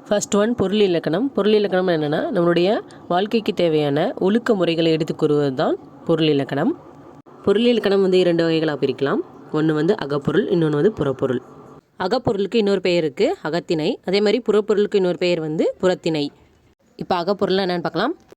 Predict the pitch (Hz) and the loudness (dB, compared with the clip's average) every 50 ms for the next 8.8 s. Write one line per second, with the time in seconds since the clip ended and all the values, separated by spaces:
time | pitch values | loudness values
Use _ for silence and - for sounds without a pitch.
0 | _ _ - 190 190 254 247 294 285 254 247 214 202 214 220 214 208 190 214 226 | _ _ -6 -4 -4 -2 -2 -2 0 0 0 0 2 2 2 2 2 2 2 2
1 | 214 196 185 185 202 175 - 180 170 165 180 151 143 147 143 139 151 - 156 170 | 2 2 0 0 -2 0 0 0 0 0 0 0 -2 -2 -2 0 0 0 2 2
2 | 170 196 185 - 185 160 156 170 - - 156 175 175 175 190 202 - 208 190 175 | 2 2 2 0 -2 -2 -2 -2 -2 0 0 2 2 2 2 2 2 2 2 2
3 | 180 196 202 190 180 160 165 160 156 156 165 175 156 147 139 151 139 151 135 131 | 2 2 2 2 0 0 0 0 0 0 0 0 -2 -2 -4 -4 -2 -2 -2 0
4 | 127 131 160 233 - - - - _ - 165 175 185 202 214 226 208 196 202 226 | 0 0 0 -2 -2 -6 -18 -12 _ -4 -2 0 0 0 0 0 0 0 2 2
5 | 214 196 190 208 214 190 151 180 175 - 175 180 175 185 190 202 196 - 160 147 | 2 2 0 0 0 -2 -4 -2 -2 0 0 0 2 2 2 2 0 0 -2 -2
6 | 147 160 220 349 - - - - - - - 196 196 196 208 214 220 220 190 196 | 0 -2 -2 -4 -6 -8 -12 -14 -12 -8 -6 -4 -2 0 0 0 0 0 0 0
7 | 185 180 180 202 208 185 185 175 165 170 175 175 170 - 185 185 190 202 202 196 | -2 0 0 2 2 2 2 2 0 2 0 0 0 0 0 0 2 2 2 2
8 | 208 208 202 196 - 226 214 196 180 185 190 202 196 175 165 160 | 2 2 0 2 2 2 2 4 4 4 2 2 2 2 2 0